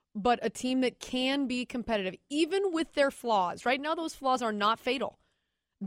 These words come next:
I, they're obvious, but they are managing to win and play competitive baseball despite an offense that I said in those two series,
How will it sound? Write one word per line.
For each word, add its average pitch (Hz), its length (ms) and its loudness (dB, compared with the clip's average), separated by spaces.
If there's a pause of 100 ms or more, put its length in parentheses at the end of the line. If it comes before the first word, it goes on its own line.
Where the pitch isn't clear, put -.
(140)
I, 226 180 -8
they're 247 300 4
obvious, 302 720 8 (460)
but 233 240 4
they 285 100 4
are 285 160 4
managing 254 760 0
to 240 160 -4
win 226 360 -2
and 220 160 -2
play 220 180 -2
competitive 208 560 -2
baseball 208 380 -2
despite 202 480 0
an 294 100 -2
offense 214 460 0
that 208 100 -2
I 202 120 2
said 202 500 -2 (340)
in 339 140 0
those 285 200 0
two 254 200 -4
series, 240 540 -4